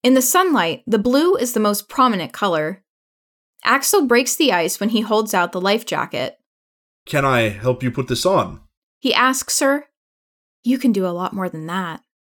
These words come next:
Speaker 1: Rio says, but quickly clears her throat. <clears throat> "Yes. I mean, yes." About two more minutes go by before Ethan gathers everyone around him and explains the exercise they are about to partake in.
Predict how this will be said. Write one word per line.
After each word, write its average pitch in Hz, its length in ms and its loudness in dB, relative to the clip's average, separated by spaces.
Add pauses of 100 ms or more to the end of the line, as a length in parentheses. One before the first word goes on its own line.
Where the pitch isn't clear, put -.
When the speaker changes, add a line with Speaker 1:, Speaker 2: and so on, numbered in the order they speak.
(420)
Speaker 1:
Rio 220 240 4
says, 180 480 0
but 196 140 -4
quickly 294 340 0
clears 196 300 -2
her 190 80 -2
throat. 175 380 -2
<clears throat> 302 420 4
"Yes. 247 540 2 (500)
I 427 140 2
mean, 294 200 6
yes." 214 540 -2 (960)
About 269 280 2
two 415 280 4
more 415 160 4
minutes 233 360 2
go 240 160 2
by 180 280 2
before 214 360 0
Ethan 269 360 0
gathers 190 400 2
everyone 254 400 2
around 196 340 2
him 170 380 -6
and 208 100 -2
explains 240 480 0
the 339 100 0
exercise 185 640 -2
they 185 140 0
are 180 60 2
about 185 280 0
to 180 80 -8
partake 190 480 -4
in. 131 280 -8